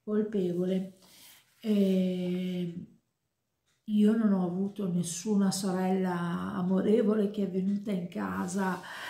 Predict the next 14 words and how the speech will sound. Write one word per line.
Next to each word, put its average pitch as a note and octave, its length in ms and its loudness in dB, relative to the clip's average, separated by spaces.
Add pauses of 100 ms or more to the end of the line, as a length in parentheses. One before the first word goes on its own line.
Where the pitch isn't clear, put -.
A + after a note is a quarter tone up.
(160)
a F#3 340 2
cercare F#3+ 500 0
di F#3 120 0
consolarmi F#3 840 0
o - 20 0
darmi F3+ 340 -4
affetto G3+ 720 -4
o G#3 360 0
a G3 100 4
segui-, G3+ 540 -2
o G3 160 4
gli F#3+ 100 2
anziani G3 540 -4
che G3+ 200 -8